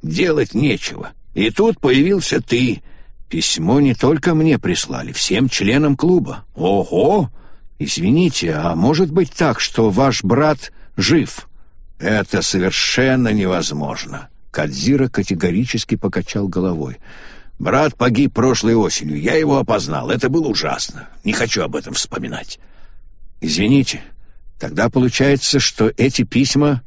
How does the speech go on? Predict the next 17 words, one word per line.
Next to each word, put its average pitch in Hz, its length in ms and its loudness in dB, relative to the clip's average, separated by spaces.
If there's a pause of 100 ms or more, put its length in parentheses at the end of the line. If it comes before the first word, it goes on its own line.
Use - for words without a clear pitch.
(480)
действительно 131 1080 2
всего 98 380 0
лишь - 400 0
злая 113 400 2
шутка. - 520 -2 (540)
Как 113 300 0
еще 110 380 0
объяснишь? - 760 -6 (480)
Брата 143 420 0
не 143 160 6
стало 143 440 2
полгода 117 540 2
назад. 95 520 -4
Это 92 240 -2
несомненный 123 680 2
факт. - 540 -4 (320)
Я 131 540 2